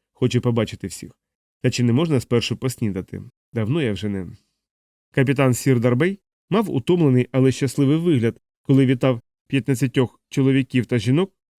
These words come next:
які щойно оживлені, представлялися тим тридцятьом, що складали тепер команди А і Б. Згідно з корабельними правилами, команда Б мала тепер спати,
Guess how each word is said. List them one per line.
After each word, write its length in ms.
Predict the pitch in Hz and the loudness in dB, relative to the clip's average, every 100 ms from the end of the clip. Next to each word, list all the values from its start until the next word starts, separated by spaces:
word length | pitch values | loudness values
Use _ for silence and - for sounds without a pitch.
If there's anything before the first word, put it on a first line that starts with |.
| - | -2
які 260 | 131 135 | 0 2
щойно 380 | 127 - 131 123 | 0 2 4 4
оживлені, 520 | 123 131 180 131 110 - _ _ - | 2 0 2 2 0 -6 _ _ -2
представлялися 720 | 135 - 127 175 175 131 131 | 0 2 0 2 2 2 0
тим 220 | 117 131 - | 2 0 0
тридцятьом, 560 | 131 127 131 - 185 202 _ _ | -2 0 0 0 -2 -4 _ _
що 160 | - | -4
складали 440 | 220 - 131 160 151 | -4 -2 -2 2 0
тепер 300 | 131 - 127 | 0 -4 -4
команди 460 | - 127 170 135 - | -2 0 0 0 -2
А 160 | 127 | 0
і 80 | 117 | 0
Б. 240 | 120 98 - _ _ _ _ | -2 -6 -12 _ _ _ _
Згідно 320 | 123 127 123 120 | 0 2 2 0
з 60 | |
корабельними 580 | - 131 127 123 123 123 | 0 0 2 2 2 0
правилами, 580 | - 175 151 107 101 98 _ _ _ | -2 -2 -2 -2 -4 -8 _ _ _
команда 380 | 135 135 131 131 | 0 2 2 2
Б 160 | 139 135 | 2 2
мала 220 | 131 131 | 2 2
тепер 300 | 127 135 143 | 0 -2 -4
спати, 480 | - 160 117 101 | -4 -4 -2 -4